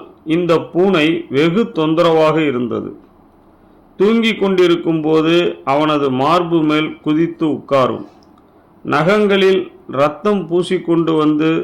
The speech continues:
சோபாவை கெடுக்கும், அல்லது உடைகளில் இரத்தக்கரையை பூசிவிட்டு விடும். எப்போது பார்த்தாலும் எலிகளை வேட்டையாடி கொண்டிருந்தால் அப்படித்தானே நடக்கும்? அவனுக்கு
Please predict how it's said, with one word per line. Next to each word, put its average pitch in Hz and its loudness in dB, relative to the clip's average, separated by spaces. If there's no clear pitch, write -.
சோபாவை 165 2
கெடுக்கும், 143 -4
அல்லது 196 2
உடைகளில் 185 2
இரத்தக்கரையை 160 0
பூசிவிட்டு 165 0
விடும். 127 -2
எப்போது 202 2
பார்த்தாலும் 160 0
எலிகளை 196 2
வேட்டையாடி 165 2
கொண்டிருந்தால் 139 0
அப்படித்தானே 151 -2
நடக்கும்? 143 -2
அவனுக்கு 180 0